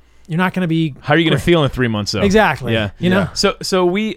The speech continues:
Speaker 2: man, I feel like we could just, like, talk for hours and hours about this. There are two things I really wanna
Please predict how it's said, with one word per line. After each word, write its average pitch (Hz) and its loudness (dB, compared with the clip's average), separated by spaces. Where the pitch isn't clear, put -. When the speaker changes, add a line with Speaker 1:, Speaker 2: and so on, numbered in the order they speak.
Speaker 2:
man, 143 -2
I 123 -4
feel 165 -4
like 123 -4
we 120 -8
could 120 -6
just, 117 -8
like, 110 -6
talk 113 -4
for 87 -10
hours 101 -6
and 101 -6
hours 95 -8
about 98 -8
this. 104 -8
There 131 -2
are 117 -6
two 156 -4
things 127 -4
I 110 -6
really 113 -6
wanna 98 -8